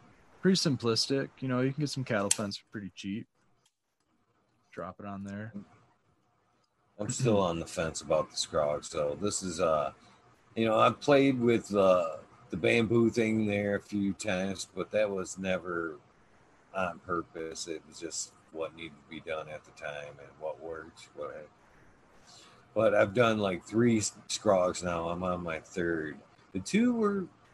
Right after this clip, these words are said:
Speaker 2: under L E D and not bad runs,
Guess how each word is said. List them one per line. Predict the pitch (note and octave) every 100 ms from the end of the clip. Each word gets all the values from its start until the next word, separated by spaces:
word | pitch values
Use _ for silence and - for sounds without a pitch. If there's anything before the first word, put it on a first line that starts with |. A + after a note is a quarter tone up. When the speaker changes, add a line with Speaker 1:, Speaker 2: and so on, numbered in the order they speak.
| _ _ - -
Speaker 2:
under | C3+ C#3+ C3+
L | B2 C3
E | B2+
D | A2 A#2 B2 B2 G#2
and | G2+
not | G2+ G#2+ G#2 F2+
bad | G2+ G2 F2+ F2
runs, | F2+ F#2 G2 F#2+ F#2+ -